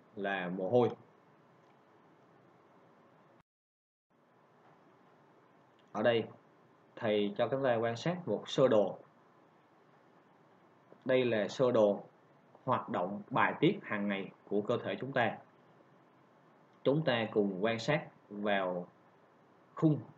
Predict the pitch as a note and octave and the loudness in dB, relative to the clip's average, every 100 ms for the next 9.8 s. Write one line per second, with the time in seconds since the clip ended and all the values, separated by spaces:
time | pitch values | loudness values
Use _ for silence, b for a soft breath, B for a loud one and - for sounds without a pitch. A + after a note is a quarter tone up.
0 | - B2 A#2 B2 C#3 D3 G#2 G2+ F2 - | -4 -2 2 2 4 2 -2 -4 -6 -16
1 | _ _ _ _ _ _ _ - _ _ | _ _ _ _ _ _ _ -20 _ _
2 | _ - - - G#2 C3 B2 A2 A#2+ A#2+ | _ -20 -20 -4 0 2 2 2 0 2
3 | B2 G3 - - - - G#2 B2+ D3 G2+ | 2 0 -4 -16 -10 -4 -2 -2 -4 -6
4 | A#2 B2 G2 A#2 A2 A2 C3+ E3 G3+ A2+ | -6 -4 -4 -2 0 2 4 2 2 -2
5 | A2 D3+ D#3 C#3 C3 A#2 G2+ G2 G2 G2 | -2 -4 -2 0 0 -2 -4 -2 -4 -4
6 | G#2 B2 B2 G#2+ A#2+ G2 G#2 D#3+ - _ | -2 0 0 -4 -6 -4 -6 -8 -16 _
7 | _ - _ _ - _ - A2+ G#2 C3+ | _ -20 _ _ -20 _ -4 -2 2 4
8 | C3+ A#2 G#2+ G#2+ G2+ G2 - C3+ F#3+ G3+ | 4 2 -4 -2 -2 -2 -2 0 0 -4
9 | - - D#3+ - C3+ B2+ G3+ | -12 -4 -4 -2 -2 0 0